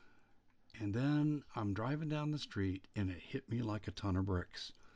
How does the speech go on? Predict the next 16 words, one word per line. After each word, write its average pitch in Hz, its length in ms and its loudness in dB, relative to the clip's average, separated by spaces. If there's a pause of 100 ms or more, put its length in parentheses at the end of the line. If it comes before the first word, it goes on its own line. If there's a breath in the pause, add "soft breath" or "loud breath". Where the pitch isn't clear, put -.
(580 loud breath)
The 110 100 2
T 151 260 4
V 143 240 8
show 101 340 6
Designated 110 960 6
Survivor, 92 800 2 (800 loud breath)
where 92 180 2
a 87 80 2
major 117 500 2
false 117 400 -2
flag 92 580 0
took - 240 -4 (300)
out 95 280 -6 (120)
almost 95 480 0 (140)
every 104 340 0
congressman 95 880 0